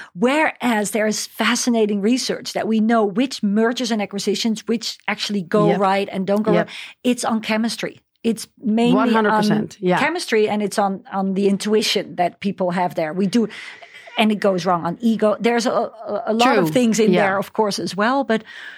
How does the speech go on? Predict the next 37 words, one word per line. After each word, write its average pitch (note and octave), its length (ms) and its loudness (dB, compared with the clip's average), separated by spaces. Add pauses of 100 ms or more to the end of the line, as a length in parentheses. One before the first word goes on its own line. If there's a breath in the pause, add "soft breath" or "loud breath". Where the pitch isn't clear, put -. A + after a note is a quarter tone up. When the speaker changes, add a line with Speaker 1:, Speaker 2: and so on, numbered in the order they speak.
(360 loud breath)
Speaker 1:
playing C4+ 560 2
around G3 480 2
with C4 220 0
it, E4+ 300 -2 (100)
as G#3+ 280 0
you, G#3 440 0
you G3 160 -2
know, F#3+ 60 0
as F#3+ 220 -2
we G#3 100 2
just G3+ 220 0
described, G#3+ 640 0
is G#3 220 2
a G3 60 0
really, G3 540 0 (100)
it's - 260 -4
a C4 40 -2
fun F4+ 260 -2
thing F3+ 220 0
to - 100 -4
do E3 180 -4
as - 120 -10
well. - 240 -10 (140)
Speaker 2:
That's G3+ 240 0
what G3 120 2
neuromarketing F3 1040 2 (240)
also G3 260 0
is D3+ 100 -2
all D3+ 180 -6
about. D#3 320 -6
If D#3+ 160 -4
you E3 80 4
walk F3 220 0
into A3 380 -2 (240 loud breath)
the F#3 80 -2
supermarket, E3+ 640 -2 (440)
immediately E3 720 2